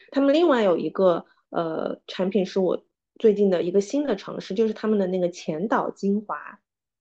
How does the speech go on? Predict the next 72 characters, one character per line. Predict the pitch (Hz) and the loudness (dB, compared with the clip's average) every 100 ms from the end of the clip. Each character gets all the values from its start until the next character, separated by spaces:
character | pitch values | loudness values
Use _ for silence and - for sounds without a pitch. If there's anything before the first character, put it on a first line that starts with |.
| - | -12
是 | 165 160 151 | -6 -4 -2
我 | 175 170 | -4 -4
觉 | 160 | -2
得 | 185 | -2
他 | 208 | -2
们 | 214 202 | -2 -2
当 | 208 | -2
中 | 214 220 | 0 -2
好 | 214 170 | -2 -4
像 | 190 175 | -2 0
唯 | 160 | 0
一 | 180 233 196 | 0 0 0
一 | |
个 | 208 | 0
稍 | 208 - 269 | -2 -2 2
微 | 285 285 | 2 4
有 | 220 - | 2 0
一 | 302 | -4
点 | 294 175 180 | -4 -4 -2
点 | 175 | -4
香 | - 180 185 | -6 -12 -10
味 | 180 | -8
的， | - - - - _ | -6 -8 -10 -20 _
但 | 285 294 | 2 2
是 | 277 | 0
它 | - 285 | 0 0
是 | 285 262 | 2 4
因 | 262 | 6
为 | 240 | 6
它 | 226 233 | 2 -4
添 | - 247 | 0 0
加 | 247 240 | 2 0
了 | 208 | -2
那 | 180 185 | -2 -2
个 | - | -4
茉 | 214 247 | -2 0
莉， | 208 202 - | 0 -2 -4
茉 | 269 262 | 2 4
莉 | 202 | 4
花 | 190 220 | 0 -2
的 | 208 | 0
那 | 190 | 0
个 | 185 | -2
成 | 175 - - | -4 -12 -6
分， | 202 | -6
所 | 180 214 | -2 -2
以 | |
它 | 214 233 | -2 -6
是 | 233 | -2
有 | 202 - | -2 0
那 | - | -4
个 | 165 165 - - - | -2 -4 -6 -10 2
茉 | 277 | 4
莉 | 214 185 - | 6 2 -2
香 | - 220 220 | -4 0 0
的， | 185 - _ _ | 0 -4 _ _
就 | - 247 | 4 6
我 | 202 | 6
觉 | 185 | 0
得 | |
那 | 226 | 0
个 | 247 | 0
香 | 240 247 | -2 -2
味 | 247 214 | -2 -2
就 | 240 | -2
非 | - 349 | -2 0
常 | 392 247 | 0 0
非 | 262 | 0
常 | 240 220 | -2 -4
淡， | 247 196 | -4 -4
但 | 240 247 | -4 -2
是 | 247 | -2